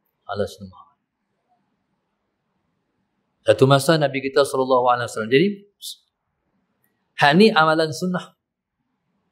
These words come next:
Kalau tengok tok-tok guru kita, masalah Sayyidina Muhammad, dia pakai serban, dia bawa lagi satu serban.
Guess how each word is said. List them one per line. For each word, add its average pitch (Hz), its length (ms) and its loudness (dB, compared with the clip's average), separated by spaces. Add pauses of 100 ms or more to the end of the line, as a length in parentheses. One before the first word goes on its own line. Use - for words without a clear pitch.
(400)
Kalau 107 160 0
tengok 135 240 6
tok-tok 139 240 -4
guru 139 240 -4
kita, 165 240 0
masalah 143 400 0
Sayyidina 143 320 -4
Muhammad, 151 480 -2
dia 131 80 -4
pakai 131 240 -4
serban, 160 400 -4 (400)
dia 135 140 4
bawa 160 260 6
lagi 147 160 -2
satu 139 160 -8
serban. 127 300 -4